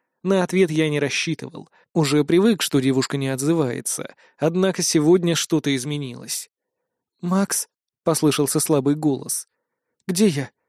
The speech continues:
Почему вокруг меня всё темно?» «Алия!» — закричал я, с трудом сдерживая эмоции. «С тобой всё хорошо. Как ты себя чувствуешь?» «Странно чувствую. Жуткая слабость.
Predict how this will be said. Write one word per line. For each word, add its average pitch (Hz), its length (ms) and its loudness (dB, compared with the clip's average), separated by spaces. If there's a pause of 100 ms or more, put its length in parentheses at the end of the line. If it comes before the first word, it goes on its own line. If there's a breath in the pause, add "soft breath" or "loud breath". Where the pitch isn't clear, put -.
(280)
Почему 214 340 4
вокруг 180 340 2
меня 185 240 2
всё 175 180 0
темно?» 202 400 2 (720)
«Алия!» — 170 500 4 (260)
закричал 151 560 2
я, 147 220 2
с - 100 -4
трудом 143 380 0
сдерживая 143 680 2
эмоции. - 640 -6 (480)
«С - 100 -10
тобой 160 240 4
всё 185 160 4
хорошо. 170 420 0 (360)
Как 175 220 2
ты 180 80 4
себя 180 220 4
чувствуешь?» - 580 -2 (520)
«Странно 165 540 0
чувствую. 147 600 -4 (440)
Жуткая 190 480 0
слабость. 156 640 0